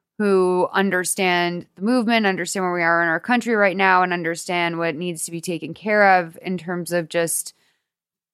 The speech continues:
pushing forward and changing the way that people think and act and live their lives. Um, I find that in those situations, my, the best use of me is to just shut the fuck up and listen. And, like, that is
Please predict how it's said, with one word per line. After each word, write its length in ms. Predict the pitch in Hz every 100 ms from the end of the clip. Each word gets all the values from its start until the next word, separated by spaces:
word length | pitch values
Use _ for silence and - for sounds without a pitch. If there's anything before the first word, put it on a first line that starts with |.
| _
pushing 320 | 226 214 202 185
forward 400 | 202 202 196 185
and 160 | 180
changing 400 | 185 185 170 175
the 80 | 175
way 160 | 170 175
that 140 | 165
people 320 | - 180 175
think 280 | 170 170 170
and 120 | 165
act 280 | 147 165 165
and 140 | 170
live 160 | 165 165
their 160 | 165 165
lives. 580 | 180 220 190 170 160 - _ _ _
Um, 380 | - 180 165 156 -
I 240 | 175 240
find 300 | 285 285 262
that 180 | 226 190
in 120 | 202
those 180 | 196 190
situations, 800 | 196 - 190 185 - 180 180 180
my, 380 | 180 190 202 180
the 80 |
best 300 | 190 214 233
use 200 | 240 220
of 140 | 208 175
me 320 | 185 185 165
is 160 | 160 -
to 100 | 165
just 180 | 160
shut 200 | - 156
the 60 | -
fuck 300 | - 175 165
up 220 | 151 147
and 160 | 151 147
listen. 600 | - 165 202 220 233 226
And, 260 | 165 180
like, 360 | 175 165 165 160
that 500 | 180 170 175 175 - _ _ _ _ -
is 800 | 185 180 170 165 165 - -